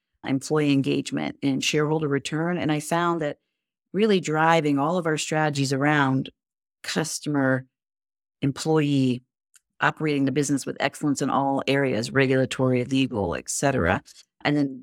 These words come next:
driving for that shareholder return gave us a way to make decisions in all meetings. There was no mystery, right?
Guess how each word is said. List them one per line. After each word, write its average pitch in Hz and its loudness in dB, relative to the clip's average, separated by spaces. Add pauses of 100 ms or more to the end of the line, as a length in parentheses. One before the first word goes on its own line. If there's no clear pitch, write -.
(120)
driving 151 2
for 143 -6
that 151 -4
shareholder 143 -2
return 170 -2
gave 170 0
us 165 0
a 151 -4
way 160 0
to 147 -2
make 160 0
decisions 160 -6 (600)
in 175 0
all 190 6
meetings. 180 2
There 165 0
was 175 -2
no 180 0 (300)
mystery, - -2
right? 160 -2